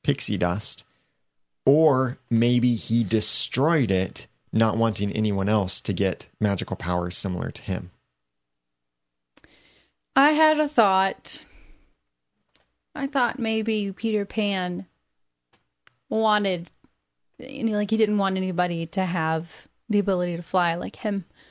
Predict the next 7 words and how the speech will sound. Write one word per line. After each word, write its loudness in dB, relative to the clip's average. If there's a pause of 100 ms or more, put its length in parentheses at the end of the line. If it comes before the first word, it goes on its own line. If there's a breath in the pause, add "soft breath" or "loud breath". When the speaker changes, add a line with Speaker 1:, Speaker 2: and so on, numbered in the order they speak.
(280 soft breath)
Speaker 2:
So 0
he -2
just -6 (640)
thought 4
the -8
flowers 4
away, 0